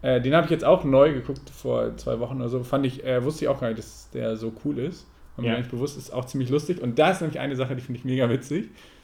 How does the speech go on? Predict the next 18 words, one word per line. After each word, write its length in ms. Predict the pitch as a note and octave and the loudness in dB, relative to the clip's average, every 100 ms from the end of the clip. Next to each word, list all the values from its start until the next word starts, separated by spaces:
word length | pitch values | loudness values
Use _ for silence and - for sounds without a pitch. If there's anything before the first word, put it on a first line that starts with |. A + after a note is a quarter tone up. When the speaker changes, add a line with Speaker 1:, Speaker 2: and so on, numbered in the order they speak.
| _ | _
Speaker 1:
Der 100 | C#3 | 0
Film 200 | C#3 F3+ | 4 2
fängt 180 | F3 D#3+ | 4 2
damit 220 | C#3 C3+ | 2 0
an, 400 | B2 D#3 A3 G#3+ | 0 0 0 0
der, 140 | C3+ C3 | -2 2
der 160 | C#3 | 2
Typ, 300 | C#3 G3 - | 2 -4 -2
Bill 120 | C#3+ | -2
Murray, 200 | C#3 D3+ D3+ | 2 4 2
ist 80 | |
ein 80 | D3+ | 0
Fernsehproduzent, 760 | C#3 C3+ B2 A2+ G#2 - A2 A2+ | 0 0 -2 -6 -8 -8 -10 -8
also 200 | G#2+ G#2+ | -10 -10
Scrooge 420 | - - C#3 D3+ - - C4 - - | -10 -4 -4 -4 -10 -16 -20 -20 -14
als 260 | A#2 A2 - | -12 -12 -10
Fernsehproduzent. 840 | A#2 B2+ C3 C3+ C3 D3 D#3 F3 | -8 -6 -6 -8 -8 -8 -8 -6
Speaker 2:
Ja. 240 | C3 C3 | -2 -2